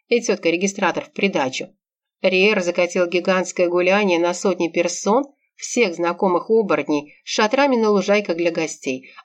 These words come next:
арками из роз, выпусканием голубей и прочей пышной дребеденью, которая странным образом его нисколько не напрягла. Потом был ещё и полёт на неделю на райский остров,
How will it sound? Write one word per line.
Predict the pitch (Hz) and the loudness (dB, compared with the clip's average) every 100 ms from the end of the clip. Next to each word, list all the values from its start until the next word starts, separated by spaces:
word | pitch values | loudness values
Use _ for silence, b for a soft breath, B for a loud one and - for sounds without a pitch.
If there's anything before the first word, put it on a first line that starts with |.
| - | -2
арками | 170 190 175 170 165 | -2 0 -2 2 0
из | 160 | 0
роз, | 156 160 - - | 0 0 -2 -6
выпусканием | 180 185 208 - 226 226 202 | -2 0 -2 -2 0 2 2
голубей | 190 180 180 226 277 - - _ | 2 0 0 0 -2 -6 -20 _
и | 202 175 | -2 -2
прочей | - 160 196 269 269 208 | 0 2 2 2 0 -4
пышной | - 190 196 185 | 0 0 0 -2
дребеденью, | 160 156 151 - 208 240 170 147 b b | 0 0 -2 0 0 2 0 -2 b b
которая | - 233 240 233 | -6 0 0 0
странным | 208 240 214 185 180 | -2 0 2 2 2
образом | 214 190 170 175 | 0 0 0 0
его | 175 190 | 0 2
нисколько | 190 196 - 185 175 | 2 0 -2 0 0
не | 180 | 0
напрягла. | 190 208 202 175 131 - _ _ _ _ _ | -2 0 0 0 -2 -6 _ _ _ _ _
Потом | 202 214 320 | -4 0 2
был | 180 147 | 2 0
ещё | 147 - 160 | 0 0 0
и | |
полёт | 175 175 190 | 0 0 0
на | 170 | 0
неделю | 160 160 170 156 | 0 2 2 2
на | 151 | 0
райский | 151 147 - 156 | -2 -4 -2 0
остров, | 220 269 226 | 2 0 -2